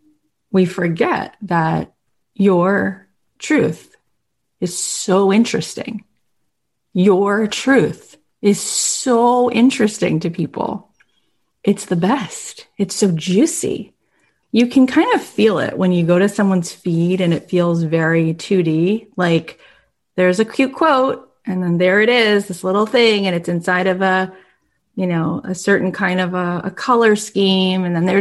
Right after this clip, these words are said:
do this thing again, and there's just nobody home. Like, there's just nothing really to hold on to. So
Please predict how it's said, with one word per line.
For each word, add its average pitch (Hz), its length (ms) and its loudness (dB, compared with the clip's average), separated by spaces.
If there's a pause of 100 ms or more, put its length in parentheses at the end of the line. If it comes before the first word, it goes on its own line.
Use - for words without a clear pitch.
do 233 140 4
this 240 200 0
thing 202 200 2
again, 180 300 -2
and 175 140 0
there's 180 180 -2
just 196 180 -6
nobody 226 380 2
home. 185 500 -2
Like, 170 280 -2
there's 175 180 0
just 175 160 -6
nothing 185 380 0
really 175 280 0
to 151 180 -2 (300)
hold 185 380 0
on 165 180 4
to. 269 400 2 (1000)
So 185 720 -2